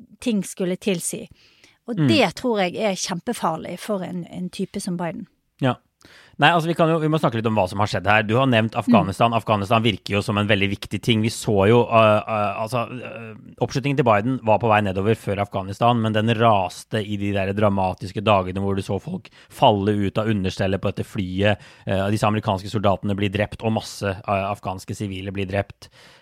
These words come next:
Speaker 2: Folk ikke komme seg ut av landet. Det har åpenbart, mm, vært, øh, altså, elendig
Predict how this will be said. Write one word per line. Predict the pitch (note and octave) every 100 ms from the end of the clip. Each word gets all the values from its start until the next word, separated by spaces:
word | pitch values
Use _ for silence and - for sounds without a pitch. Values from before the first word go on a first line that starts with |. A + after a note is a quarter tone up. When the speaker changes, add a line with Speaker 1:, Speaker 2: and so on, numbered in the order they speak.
| -
Speaker 2:
Folk | A#2 G#2+
ikke | A#2+ G#2+
komme | - G#2+ G2
seg | G#2+
ut | G2
av | G#2
landet. | G2 A2+ - - -
Det | A#2+
har | A2+ A2+ A#2+
åpenbart, | G#2 F#2+ G2 G#2+ - - -
mm, | G2+ G2 G2 - - - -
vært, | G2+ - - - -
øh, | G2+ F#2+ - _ _ -
altså, | - -
elendig | A2 F#2+ F2+ F#2+